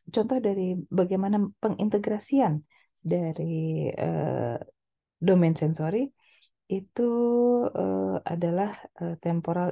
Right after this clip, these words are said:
integration. Nah, di mana, hmm, dengan kita memahami binding problem, maka pemahaman akan, eh, consciousness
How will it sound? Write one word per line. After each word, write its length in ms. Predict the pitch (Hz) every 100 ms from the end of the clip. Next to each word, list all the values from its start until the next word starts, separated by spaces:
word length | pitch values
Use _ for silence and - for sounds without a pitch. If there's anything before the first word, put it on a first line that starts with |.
| 160
integration. 680 | 165 156 151 151 - 127 151 147 _ _ _ _ _ _ _ _ _ _ _ _ _ _
Nah, 100 | 170
di 80 | 165 165
mana, 480 | 165 175 190 202 208 - _ _ - -
hmm, 880 | - 170 170 165 165 165 165 165 165 - _ _ _ _ _ _ _ _ _ _
dengan 400 | 175 180 170 170 170 165 165 165 165 160 _ _ _ _ _ _ _ _ _ _ _ _ _ _ _ _ _ _ _ _ _ _ -
kita 160 | -
memahami 520 | 185 175 165 170 202 220
binding 340 | 175 160 165 160
problem, 400 | 139 160 220 175
maka 360 | 151 185 196 - -
pemahaman 480 | 160 147 160 170 165 151
akan, 260 | - 160 156 160 - -
eh, 340 | 160 156 160 156
consciousness 500 | 165 165 - 156 175